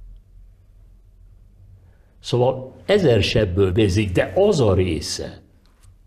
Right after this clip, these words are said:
amikor a Vidnyáik azt mondják, hogy egy nagyon meghatározott, nagyon tehetséges,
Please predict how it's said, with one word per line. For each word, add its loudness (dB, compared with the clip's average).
amikor 0
a 2
Vidnyáik -2
azt -4
mondják, -4
hogy -16
egy 2
nagyon 2
meghatározott, -2
nagyon 0
tehetséges, -6